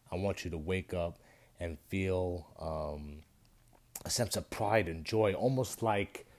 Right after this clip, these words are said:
the morning you leave for vacation. You know how it feels when you, right before you go on vacation, that sense of excitement that you have for leaving for the airport, that sense of excitement that you have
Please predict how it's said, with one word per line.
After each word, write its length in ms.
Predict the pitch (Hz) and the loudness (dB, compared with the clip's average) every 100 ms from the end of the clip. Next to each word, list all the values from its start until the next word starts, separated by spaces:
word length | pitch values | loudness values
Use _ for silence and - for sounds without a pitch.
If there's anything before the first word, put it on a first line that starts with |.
| - - - - | -20 -20 -14 -2
the 80 | |
morning 460 | 117 123 139 143 135 | 2 6 6 6 6
you 160 | 123 117 | 4 4
leave 260 | 117 110 | 4 2
for 120 | - | 2
vacation. 760 | 101 101 98 - 85 - - 55 - - - _ - - _ _ _ - | 0 0 0 -2 -2 -2 -6 -10 -18 -20 -20 _ -20 -20 _ _ _ -4
You 120 | 113 135 | 4 6
know 80 | |
how 180 | 117 113 | 8 6
it 80 | 98 | 4
feels 340 | - 87 85 | 2 0 0
when 120 | - 87 | -2 -4
you, 120 | 85 | 0
right 200 | 101 117 | 2 2
before 440 | - - - 101 98 | 0 -2 0 0 2
you 100 | 90 | 0
go 180 | 95 92 | 0 0
on 120 | 90 | 0
vacation, 560 | 90 - - 90 - 85 | -2 -4 -4 -4 -2 -2
that 160 | 85 | -2
sense 320 | - 117 107 | -2 -2 -2
of 120 | 104 101 | -4 -6
excitement 760 | - - - 90 90 78 - | -4 -4 -2 -2 -4 -8 -8
that 240 | - 82 - | -8 -6 -4
you 120 | 95 | -4
have 520 | - 87 85 85 80 - - - - - | -4 -4 -2 -4 -8 -16 -20 -20 -20 -10
for 140 | 90 | -6
leaving 400 | 82 87 98 95 | -4 -2 -2 -2
for 160 | 90 90 | -4 -4
the 180 | 85 85 | -2 -2
airport, 480 | 82 - 87 80 - | -2 -4 -4 -4 -6
that 140 | 80 | -6
sense 300 | - 98 92 | -4 -4 -4
of 100 | 95 | -4
excitement 540 | 90 - 101 92 95 | -4 -2 -2 -2 -4
that 160 | 92 87 | -4 -6
you 80 | 92 | -8
have 340 | - 92 92 | -4 -2 -2